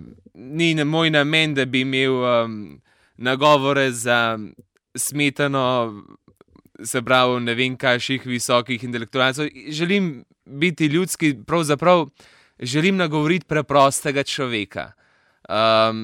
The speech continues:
ne nazadnje, jaz tudi Jezusa vedno vzemam kot enega zelo preprostega,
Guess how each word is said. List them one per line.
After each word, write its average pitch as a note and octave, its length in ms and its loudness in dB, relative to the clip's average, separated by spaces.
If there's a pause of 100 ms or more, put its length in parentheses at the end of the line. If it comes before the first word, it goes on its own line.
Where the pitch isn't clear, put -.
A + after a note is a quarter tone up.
ne D3 140 -6
nazadnje, E3 560 0
jaz F3 240 -2
tudi F3 300 -6
Jezusa D#3+ 380 -2
vedno D#3 500 -2 (800)
vzemam D#3 440 0
kot C#3+ 160 -4
enega D3+ 200 2
zelo D3 260 0
preprostega, C#3+ 1080 0